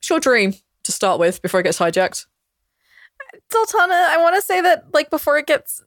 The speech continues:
Speaker 2: hijacked, Zoltana's having, like, a nice dream about having kind of, like, a, like, a family meal with, like, her, her, uh, pals from the
Speaker 1: Thank God.
Speaker 2: Irregulars,
Speaker 1: <laughs>
Speaker 2: her wife,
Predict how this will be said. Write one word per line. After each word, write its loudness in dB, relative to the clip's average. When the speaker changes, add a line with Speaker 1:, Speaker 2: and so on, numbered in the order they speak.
Speaker 2:
hijacked, 0
Zoltana's -2
having, -2
like, 0
a 0
nice -2
dream -4
about 0
having -2
kind -4
of, -6
like, 0
a, 0
like, -4
a 0
family -2
meal 0
with, -2
like, 0
her, 0
her, 2
uh, 0
pals 0
from -2
the 0
Speaker 1:
Thank 0
God. -4
Speaker 2:
Irregulars, 2
Speaker 1:
<laughs> -14
Speaker 2:
her 0
wife, 0